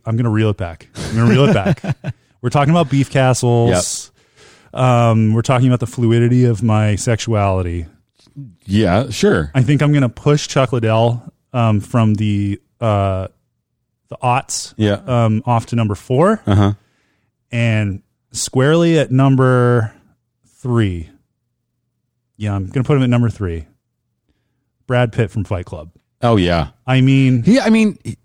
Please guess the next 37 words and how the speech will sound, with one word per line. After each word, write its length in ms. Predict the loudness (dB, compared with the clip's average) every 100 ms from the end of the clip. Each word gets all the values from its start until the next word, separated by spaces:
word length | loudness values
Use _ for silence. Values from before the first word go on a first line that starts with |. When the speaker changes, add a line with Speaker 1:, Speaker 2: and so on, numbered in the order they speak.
| _
Speaker 2:
I 120 | 0
wouldn't 180 | 2 4
say 120 | 4 0
beef 320 | 2 0 0
castle. 400 | 0 -2 0 0
He's 140 | 2
just 160 | 2 0
a 40 |
hot 600 | -6 -6 -6 -2 -4 -6 -4
cut 300 | -4 -4 -2
guy. 460 | -2 -2 -6 -14 _ _ _ -6
Speaker 1:
Yeah, 160 | -4
but 120 | -2 -2
he's, 140 | 0
like, 340 | 0 -2 -4 _ _ -14
he, 120 | -8
I 40 | 0
mean 80 | 2
Speaker 2:
Real 220 | 4 4
hot. 300 | 2 0 -6
Speaker 1:
<laughs> 460 | -10 -12 _ _
Yeah. 260 | -16 -8 -8 -8 -12 -12 -14 -8 -8 -8 -6
Yeah. 300 | -2 -2 -4 -16 _ _ -20 -6
He's, 220 | 0 2 2
like, 320 | 0 -2 -14 _ _
I 40 | -2
mean, 120 | 2
he's, 240 | 2 2 0
like, 280 | -2 -4
jacked 520 | -12 -6 -2 -2 -4 -12
though, 340 | -8 -8 -8 -4
right? 300 | -2 -2 -4 -12 -2
Speaker 2:
I 80 |
mean, 160 | 2 4
he's 180 | 4 4
just 140 | 2
really, 400 | 2 2 4 2